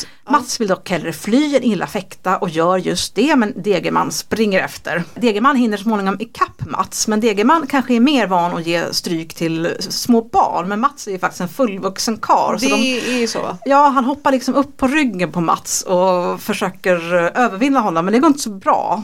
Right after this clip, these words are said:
Speaker 2: Och Mats lyckas faktiskt skaka av sig Degerman när de kommer till kyrkogården och så
Speaker 1: <laughs>
Speaker 2: sticker han vidare. Men
Speaker 1: Kyrkogården i Västerås.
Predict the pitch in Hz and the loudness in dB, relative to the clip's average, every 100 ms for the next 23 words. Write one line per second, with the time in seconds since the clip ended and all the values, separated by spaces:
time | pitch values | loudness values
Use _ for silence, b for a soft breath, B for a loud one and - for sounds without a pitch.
0 | - 226 220 240 262 - 262 247 202 185 | -2 -2 2 0 0 -2 -2 -2 -4 -4
1 | 185 - 196 226 - 214 185 170 151 156 | -6 -2 -2 2 2 2 0 -6 -4 -2
2 | 147 165 165 165 175 165 180 - 208 180 | 0 0 0 0 -2 -2 -4 -2 -2 0
3 | 180 226 180 - - 139 - 170 - - | -2 0 0 -2 -4 -6 -2 0 0 -4
4 | - 170 - 156 160 170 151 - 131 151 | -2 -4 -2 -4 -2 -2 -4 -2 0 0
5 | 214 185 151 220 - 214 220 - | 0 -2 0 -2 -4 -10 -10 -10